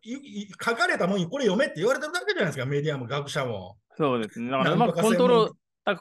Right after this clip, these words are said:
Speaker 2: 要はよくまっちゃんが言ってるようなシステムでコントロールされてるだけじゃないですか、もう。全部が。
Speaker 1: なん、なんちゃら専門家とかいっぱいおるやろ、なんか変なテレビ出てくるやつ。
Speaker 2: はい、はい、はい。
Speaker 1: だからこれ読めって言われてるだけですよ。
Speaker 2: まあ、そうです。<laughs> で、で、で、信用さ-、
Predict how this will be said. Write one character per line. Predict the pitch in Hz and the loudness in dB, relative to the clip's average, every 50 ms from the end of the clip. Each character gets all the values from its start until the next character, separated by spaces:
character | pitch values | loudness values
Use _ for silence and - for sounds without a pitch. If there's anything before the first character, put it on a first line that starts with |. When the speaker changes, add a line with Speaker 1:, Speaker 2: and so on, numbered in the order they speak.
| - - | -2 0
Speaker 2:
要 | 220 226 | 2 2
は | 240 | 4
よ | 226 247 262 | 4 4 2
く | 233 226 214 | 2 2 2
ま | 214 196 | 2 2
っ | 185 - | 0 2
ち | - | 2
ゃ | 240 240 | 2 2
ん | 220 | 4
が | 202 180 | 2 2
言 | 160 147 | 2 0
っ | |
て | 143 - 160 151 | 0 -2 -2 0
る | 143 | 0
よ | 151 151 147 143 | 2 2 2 0
う | |
な | 139 131 | 0 -2
シ | - - 156 | -2 -6 -8
ス | 151 - | -8 -4
テ | - 190 | -2 0
ム | 185 180 | 0 0
で | 180 | 0
コ | - - 180 | 0 -2 -2
ン | 180 175 | 0 0
ト | 190 | 2
ロ | 185 180 170 | 2 4 2
ー | |
ル | 143 | 2
さ | 135 | 0
れ | 127 120 - | -4 -4 -4
て | 120 | -4
る | 110 104 | -2 -2
だ | 113 117 | -2 -2
け | 131 139 | -2 -2
じ | 127 | -2
ゃ | 117 | -2
な | 107 101 | -4 -4
い | 95 | -6
で | 92 - | -10 -14
す | _ | _
か、 | - 110 | -16 -14
も | 101 98 92 92 | -14 -14 -16 -18
う。 | - _ _ _ _ _ _ _ - | -20 _ _ _ _ _ _ _ -4
全 | 139 120 110 98 | -4 -2 -2 -4
部 | 95 | -6
が。 | 92 185 233 233 | -4 -2 -2 -2
Speaker 1:
な | 240 | -4
ん、 | 247 - 208 | -6 -6 -4
な | 226 269 285 277 | -4 -4 -4 -6
ん | - | -2
ち | - 262 | 0 0
ゃ | 269 | 2
ら | 277 262 | 2 0
専 | - 302 311 311 311 | -2 -4 -6 -4 -4
門 | 311 302 311 | -4 -2 -2
家 | 294 294 | -2 -2
と | - | -2
か | 185 | -2
い | 170 | -4
っ | 170 | -4
ぱ | - 262 | -2 -2
い | |
お | 359 403 | 0 2
る | 381 285 | 2 2
や | 208 | 2
ろ、 | 151 131 | 2 0
な | 135 131 | -4 -6
ん | - | -6
か | 127 | -6
変 | - 127 135 | -6 -6 -6
な | 147 123 | -6 -6
テ | 104 135 | -4 -4
レ | 143 143 | -4 -4
ビ | 139 135 | -4 -4
出 | 120 | -4
て | 147 | -2
く | 160 151 | 0 0
る | 131 113 | 0 -2
や | 113 | -4
つ。 | 110 - - | -6 -4 -2
Speaker 2:
は | 143 135 127 | -2 0 0
い、 | 113 | -2
は | 107 | -4
い、 | - | -6
は | - 123 117 110 101 | -6 -6 -6 -6 -6
い。 | - - _ _ _ _ _ _ _ - | -10 -16 _ _ _ _ _ _ _ -12
Speaker 1:
だ | 180 170 170 | -10 -8 -8
か | 165 | -6
ら | - | -4
こ | 339 381 | -2 -2
れ | 381 339 | 0 2
読 | 226 202 208 254 | 2 2 2 2
め | 359 381 | 0 -2
っ | |
て | 381 - 202 165 | -2 -4 -4 -4
言 | 180 | -2
わ | 220 233 | 0 0
れ | 240 | 0
て | 233 240 | 0 0
る | 233 | 0
だ | 233 254 262 | 0 -2 -2
け | 294 | -2
で | 285 247 | -6 -8
す | - 147 120 | -8 -6 -8
よ。 | 90 80 - - _ _ _ _ _ - | -10 -10 -12 -18 _ _ _ _ _ -4
Speaker 2:
ま | 147 139 127 | -2 -2 -2
あ、 | 131 | 0
そ | 135 120 113 | -2 -2 -2
う | 110 | -6
で | - | -8
す。 | - | -8
<laughs> | 156 131 175 185 170 151 165 165 156 175 170 151 139 156 147 - - - 196 165 165 - - _ _ _ _ _ _ | 0 2 4 4 4 4 4 2 2 2 0 0 -2 -4 -6 -6 -10 -12 -14 -14 -14 -16 -20 _ _ _ _ _ _
で、 | - 202 | -4 0
で、 | 208 233 240 240 | 2 2 2 2
で、 | 247 247 240 | 2 0 0
信 | - - 240 233 226 | -2 -2 -2 0 0
用 | 220 220 220 208 | 2 2 2 0
さ-、 | 190 208 190 | 0 -2 -4